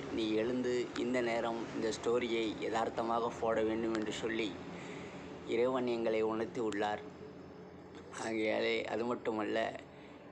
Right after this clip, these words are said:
யாமிடம் இந்த திண்டுக்கல் மாவட்டத்திலே வத்தலக்குண்டு என்று உள்ளது.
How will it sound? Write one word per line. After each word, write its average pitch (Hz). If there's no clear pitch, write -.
யாமிடம் 120
இந்த 117
திண்டுக்கல் 123
மாவட்டத்திலே 113
வத்தலக்குண்டு 123
என்று 104
உள்ளது. 104